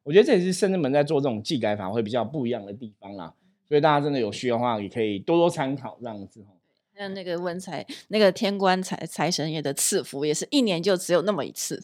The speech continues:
Speaker 1: 对，因为天官赐福，我们以前讲嘛，三官大帝就是天官赐福，然后地官赦罪跟水官解厄吼，那基本上他们三个是一组的，一套的吼。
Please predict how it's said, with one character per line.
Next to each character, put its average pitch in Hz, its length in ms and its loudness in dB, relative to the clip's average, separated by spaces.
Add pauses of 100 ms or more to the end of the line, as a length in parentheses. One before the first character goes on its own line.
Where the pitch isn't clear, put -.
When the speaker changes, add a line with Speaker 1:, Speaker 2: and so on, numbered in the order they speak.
Speaker 1:
对， 160 200 6
因 180 140 2
为 185 120 4 (220)
天 190 220 0
官 185 240 4
赐 180 320 0
福， 117 140 -4
我 110 40 -4
们 107 140 -4
以 - 20 -4
前 110 220 -4
讲 104 220 -6
嘛， 98 180 -6
三 139 240 0
官 135 220 0
大 120 180 2
帝 120 140 -2
就 120 80 0
是 127 100 -2
天 147 180 -4
官 143 220 0
赐 143 260 -2
福， 104 420 -6
然 104 100 -6
后 123 200 0
地 131 200 -2
官 131 180 2
赦 131 180 0
罪 120 200 0
跟 120 180 -2
水 117 180 -4
官 117 240 2
解 95 300 -4
厄 117 160 0
吼， 98 200 -6
那 123 140 -2
基 147 140 -8
本 139 100 0
上 127 200 -2
他 131 80 0
们 127 100 -4
三 127 160 -4
个 117 80 -2
是 117 240 -6
一 190 80 0
组 101 300 -4
的， 101 240 -8 (340)
一 143 100 -10
套 143 360 4
的 117 100 0
吼。 113 240 -2